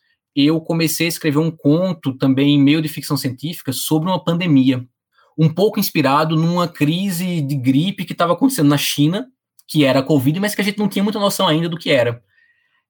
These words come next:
E eu comecei a, a, a fazer um rascunho dessa narrativa, comecei a escrever,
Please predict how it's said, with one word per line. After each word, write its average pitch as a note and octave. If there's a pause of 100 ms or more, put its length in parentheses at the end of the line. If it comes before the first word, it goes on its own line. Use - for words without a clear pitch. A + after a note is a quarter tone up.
(140)
E F3
eu G#3
comecei G#3
a, F#3
a, D#3+
a D3+
fazer D3
um E3+
rascunho F3+
dessa E3
narrativa, E3+
comecei E3
a D#3+
escrever, D3